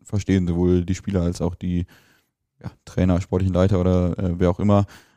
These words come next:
Ähm, ich weiß noch, dass Patrick Johann auch einmal, ähm, in der, in der Baller League mitgespielt hat und,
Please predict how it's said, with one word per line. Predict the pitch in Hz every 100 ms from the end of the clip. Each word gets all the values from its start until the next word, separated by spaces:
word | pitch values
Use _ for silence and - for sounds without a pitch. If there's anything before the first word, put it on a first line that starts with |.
| -
Ähm, | 82 87
ich | 87
weiß | 92 95
noch, | 95
dass | 92 - -
Patrick | 104 101 95
Johann | 113 131
auch | 117 104
einmal, | 104 110 107 107 98
ähm, | - 98 98 95
in | -
der, | 98 98
in | -
der |
Baller | 98 98
League | 98 95
mitgespielt | 98 104 - 104
hat | 101 95
und, | 95 90